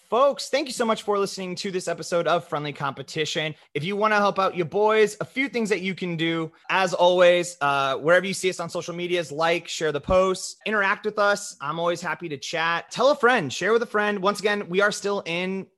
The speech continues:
Nick and Kellyanne's wedding season. So the best gift you can give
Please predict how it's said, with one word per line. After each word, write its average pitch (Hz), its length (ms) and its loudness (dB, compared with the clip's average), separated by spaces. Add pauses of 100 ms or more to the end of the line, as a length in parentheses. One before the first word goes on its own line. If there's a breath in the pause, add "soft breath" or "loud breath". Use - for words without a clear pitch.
Nick 160 340 -4
and 160 320 -10
Kellyanne's 156 400 -8
wedding 147 280 -4
season. 170 400 -8
So 160 200 -6
the 139 120 -10
best 147 280 -8
gift 156 260 -8
you 151 120 -12
can 147 340 -10
give 151 400 -4